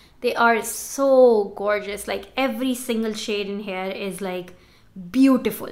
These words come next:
So I got it and I forgot all about it और मैं अपनी collection में इसको रख के भूल गई। Uh, लेकिन then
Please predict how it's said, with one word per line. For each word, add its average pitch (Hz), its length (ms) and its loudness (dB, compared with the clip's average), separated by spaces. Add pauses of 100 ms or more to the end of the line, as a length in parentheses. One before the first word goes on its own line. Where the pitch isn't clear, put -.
So - 120 -2
I 269 180 4
got 311 240 8
it 269 140 0
and 240 140 -2
I 240 100 0
forgot 240 440 0
all 240 180 -2
about 214 340 -2
it 208 80 -8
और 208 80 -4
मैं 208 120 -6
अपनी 214 340 -4
collection 202 300 -6
में 233 60 -2
इसको 226 200 -8
रख 214 180 -6
के 240 60 -4
भूल 254 300 -4
गई। 214 260 -6 (340)
Uh, 226 360 4
लेकिन 247 420 2
then 247 260 2